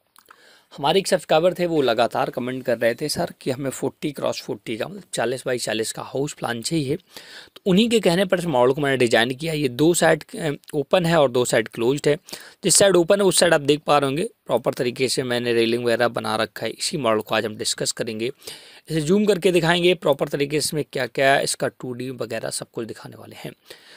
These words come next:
तो बने रहिए इस वीडियो में लगातार। मैं हूं पवन झागड़े और आप देख रहे हैं अपना चैनल स्मॉल हाउस प्लान। अगर आपने अभी तक स्मॉल हाउस प्लान को सब्सक्राइब नहीं किया है तो जरूर कर लें, साथ साथ बेल आइकन जरूर दबा दें, इससे मेरे आने वाले सभी वीडियो देख सकें। दोस्तों, स्मॉल हाउस प्लान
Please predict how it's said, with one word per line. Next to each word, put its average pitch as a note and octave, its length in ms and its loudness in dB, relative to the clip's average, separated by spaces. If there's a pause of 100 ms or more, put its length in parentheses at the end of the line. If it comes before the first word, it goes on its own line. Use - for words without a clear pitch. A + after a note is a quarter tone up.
(140)
तो E3+ 100 -4
बने F#3 180 4
रहिए A3+ 120 6
इस F3+ 80 -2
वीडियो F3+ 200 2
में F3 100 2
लगातार। D3+ 380 4
मैं B2+ 140 -4
हूं B2 120 -6
पवन B2+ 180 -6
झागड़े A#2+ 280 -4
और A#2 120 -2
आप A2 180 -6
देख A#2+ 200 -4
रहे A#2+ 60 0
हैं A#2+ 40 0
अपना F3 240 -6
चैनल B2 380 -8
स्मॉल A2+ 280 -2
हाउस A2 180 -4
प्लान। B2+ 400 -6
अगर A#2+ 240 -2
आपने G#2+ 240 -6
अभी A2+ 80 -8
तक A2+ 200 -6
स्मॉल A#2 240 -8
हाउस A#2+ 140 -14
प्लान A#2 260 -10
को B2 180 -6 (440)
सब्सक्राइब F3+ 380 0
नहीं E3+ 180 -2
किया F#3 160 2
है G3 40 0
तो G3 100 -6
जरूर D3+ 220 2
कर D#3+ 100 -4
लें, G#3+ 120 -6
साथ F3+ 160 -4
साथ D#3 160 -4
बेल B2 180 2
आइकन D3 280 0
जरूर B2+ 180 -6
दबा A2+ 220 -2
दें, D3 100 -8
इससे E3 200 -4
मेरे A#2+ 140 -4
आने G#2 180 -6
वाले G#2 180 -10
सभी - 200 -4
वीडियो A2 260 -10
देख G#2 220 -10
सकें। - 200 -14 (580)
दोस्तों, G#3+ 220 0
स्मॉल G3+ 240 2
हाउस G3+ 140 2
प्लान E3+ 280 0